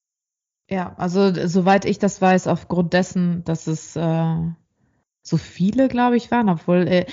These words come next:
ich halt von einer anderen, äh, Leitung, äh, gehört hatte, äh, in einem anderen Bundesland, äh, da halt war ein Heim betroffen mit irgendwas an die vierzig Leute,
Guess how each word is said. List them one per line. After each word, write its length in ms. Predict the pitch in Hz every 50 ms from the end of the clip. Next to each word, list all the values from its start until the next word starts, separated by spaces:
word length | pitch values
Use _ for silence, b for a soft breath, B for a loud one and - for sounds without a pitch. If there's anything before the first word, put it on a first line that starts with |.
| B B 254
ich 160 | - 196 - 240
halt 140 | 226 226
von 160 | 226 - 214 220
einer 240 | 208 202 202 - -
anderen, 460 | 190 202 226 254 240 240 233 233 220
äh, 680 | - - 196 196 196 202 196 196 196 - - - - -
Leitung, 600 | 175 170 170 185 233 233 - 269 262 247 247 240 - -
äh, 240 | - 208 208 208 202
gehört 500 | 185 196 196 185 208 220 220 220 - -
hatte, 880 | 226 220 226 - 240 240 240 240 226 202 - 190 190 196 202 202 202 202 B B B B B B -
äh, 80 | - 190
in 140 | 185 185 190
einem 200 | 185 202 202 175
anderen 260 | - 202 196 185 185
Bundesland, 760 | 165 214 247 277 285 262 - 254 262 262 262 262 269 262 - 208
äh, 180 | - 202 190 170
da 360 | 165 185 180 196 220 226 220
halt 200 | 226 226 226 220 208
war 180 | 185 208 208 208
ein 160 | 196 185 165
Heim 200 | 185 190 208 220
betroffen 520 | 214 208 - - - 208 208 208 - 208 190
mit 120 | 185 175
irgendwas 300 | - 190 190 190 190 -
an 140 | - - 175
die 80 | 175 165
vierzig 520 | - - - 226 226 - - 247 - - 220
Leute, 580 | 226 233 240 240 240 - 262 269 285 285 277